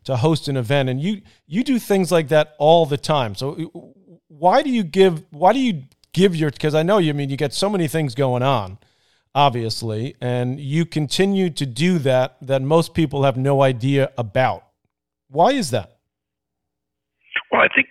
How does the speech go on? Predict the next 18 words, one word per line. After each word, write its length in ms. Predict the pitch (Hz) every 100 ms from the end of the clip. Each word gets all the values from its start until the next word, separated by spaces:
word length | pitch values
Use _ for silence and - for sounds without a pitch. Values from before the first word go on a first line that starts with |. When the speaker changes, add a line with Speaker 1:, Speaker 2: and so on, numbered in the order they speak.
| 190
Speaker 2:
that 140 | 170 _ _ 127
the, 300 | 127 120 117 -
um, 460 | 113 104 101 98 92 _ _ - -
um, 300 | 107 101 95 95 98 _ _
<clears throat> 40 | -
you 1080 | 208 131 - _ _ _ - - - _
know, 80 | 170
the 100 | 165
work 220 | 180 208
I 140 | 190 160
do, 320 | 147 143 135 - _
there 80 | 135
was 100 | 127 135
a 120 | -
period 200 | 185 170
of 80 | 131
my 140 | 120
life 280 | 117 120 113